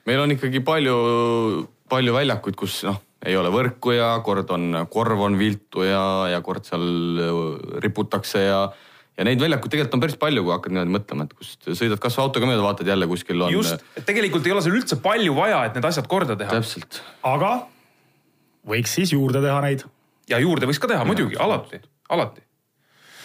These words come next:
Speaker 2: No nii, kuule, aga tundub, et me jõudsime väga õigesse kohta selle saatega.
Speaker 3: No absoluutselt, me jõuame alati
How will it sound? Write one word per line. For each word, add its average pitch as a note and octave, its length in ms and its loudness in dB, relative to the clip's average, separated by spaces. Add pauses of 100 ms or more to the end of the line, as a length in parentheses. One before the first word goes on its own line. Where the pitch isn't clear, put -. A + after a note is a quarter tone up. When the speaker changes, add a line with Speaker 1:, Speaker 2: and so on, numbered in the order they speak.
(320)
Speaker 2:
No F3+ 180 2
nii, B3+ 160 2
kuule, G#3 160 2
aga G3 140 2 (240)
tundub, A#3+ 260 2
et E3 160 0
me E3 140 0 (160)
jõudsime F#3+ 340 0
väga G3+ 220 2
õigesse D3+ 260 0
kohta G#3 220 -2
selle A2+ 160 -2
saatega. A2+ 480 -6
Speaker 3:
No C#3+ 340 2
absoluutselt, D3+ 720 0
me B2+ 80 2
jõuame D#3+ 240 2
alati D3+ 320 0